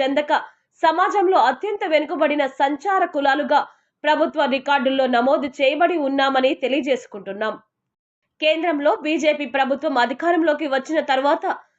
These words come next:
దేశవ్యాప్తంగా ఉన్నటువంటి సంచార కులాల స్థితిగతులను అధ్యయనం చేయుట కొరకు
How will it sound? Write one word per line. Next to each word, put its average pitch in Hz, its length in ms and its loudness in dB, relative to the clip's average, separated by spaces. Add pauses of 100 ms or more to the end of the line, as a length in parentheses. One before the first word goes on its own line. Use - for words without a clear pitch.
(200)
దేశవ్యాప్తంగా 339 880 -2
ఉన్నటువంటి 277 720 -2 (220)
సంచార 320 520 0
కులాల 302 460 0
స్థితిగతులను 277 840 -2 (300)
అధ్యయనం 311 680 -2
చేయుట 277 240 2
కొరకు 277 480 -4